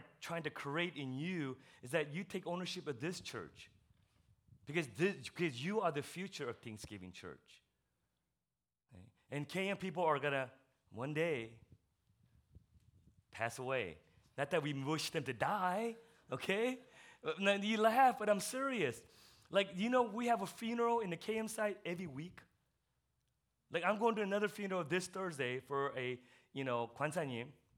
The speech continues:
You know, kwansanim means in Korean, uh, older lady in the church, okay? You know, really, literally, we have a funeral almost every week in the K M site,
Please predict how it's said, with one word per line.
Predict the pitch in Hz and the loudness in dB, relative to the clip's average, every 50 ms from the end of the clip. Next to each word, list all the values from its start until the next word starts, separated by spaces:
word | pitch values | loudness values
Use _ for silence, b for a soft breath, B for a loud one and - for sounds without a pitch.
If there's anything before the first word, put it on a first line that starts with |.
| _ _ _ - - | _ _ _ -14 -10
You | 107 | -8
know, | 107 104 104 101 | -6 -6 -6 -4
kwansanim | - 131 123 147 139 135 123 | -6 -6 -4 -4 -4 -4 -4
means | 120 117 117 113 113 | -4 -6 -6 -8 -10
in | 104 101 | -12 -14
Korean, | - - 113 113 113 110 104 104 95 95 - - | -14 -10 -10 -8 -8 -8 -8 -10 -10 -12 -12 -10
uh, | 104 95 80 - | -8 -8 -8 -6
older | 110 123 113 110 113 107 104 101 - - - _ _ _ - - _ _ - - - - - - 98 | -8 -8 -6 -6 -6 -6 -8 -10 -12 -16 -20 _ _ _ -20 -20 _ _ -20 -20 -20 -20 -20 -12 -8
lady | 101 107 110 107 110 | -6 -6 -4 -6 -6
in | 107 98 | -8 -8
the | 98 | -10
church, | 95 - - 117 98 82 82 - - - _ _ _ _ _ _ - | -10 -8 -8 -8 -8 -8 -10 -14 -20 -20 _ _ _ _ _ _ -20
okay? | - - - 120 123 123 - - _ _ _ _ _ _ _ _ _ _ - | -14 -8 -6 -6 -6 -6 -10 -18 _ _ _ _ _ _ _ _ _ _ -10
You | 139 131 | -6 -6
know, | 131 135 139 - 135 | -4 -6 -6 -10 -6
really, | 135 180 240 240 170 147 | -2 -2 0 2 2 2
literally, | 156 - - 202 156 131 | 2 2 0 0 -2 -2
we | 151 202 | -2 -4
have | 208 196 165 | -4 -2 -4
a | 160 | -4
funeral | - - 196 190 185 175 - | -6 -6 -6 -6 -6 -6 -6
almost | - 170 165 147 139 - - | -8 -8 -6 -6 -8 -8 -10
every | - 170 156 170 | -10 -10 -10 -10
week | 156 123 135 135 104 - - - _ _ _ _ _ _ _ _ _ - | -10 -10 -10 -12 -12 -14 -18 -20 _ _ _ _ _ _ _ _ _ -6
in | 123 | -6
the | 135 | -6
K | 135 - 151 147 | -4 -4 -4 -4
M | 123 127 120 | -4 -4 -6
site, | - - - | -10 -12 -14